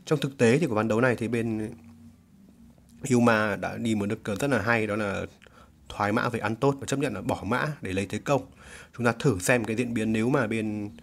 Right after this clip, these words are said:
Tào Nhâm Lỗi đánh bình ổn với phương án ăn qua đây thì khi đó thì Vương sẽ đơn giản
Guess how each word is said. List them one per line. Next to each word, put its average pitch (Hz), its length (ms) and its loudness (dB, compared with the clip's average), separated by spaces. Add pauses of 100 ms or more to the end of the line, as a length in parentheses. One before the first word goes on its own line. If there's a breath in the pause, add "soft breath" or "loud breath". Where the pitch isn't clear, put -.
(400 loud breath)
Tào 101 100 0
Nhâm 98 120 -4
Lỗi 117 100 -2
đánh 107 120 -2
bình 123 140 0
ổn 107 240 -2
với 92 120 -4
phương 107 200 -8
án 98 180 -4
ăn 117 220 -2
qua 110 120 0
đây 110 140 0 (180)
thì - 80 -6
khi - 160 -2
đó 110 260 -2
thì 110 100 -2
Vương 110 240 -2
sẽ 123 280 -4
đơn 123 180 -4
giản 113 200 4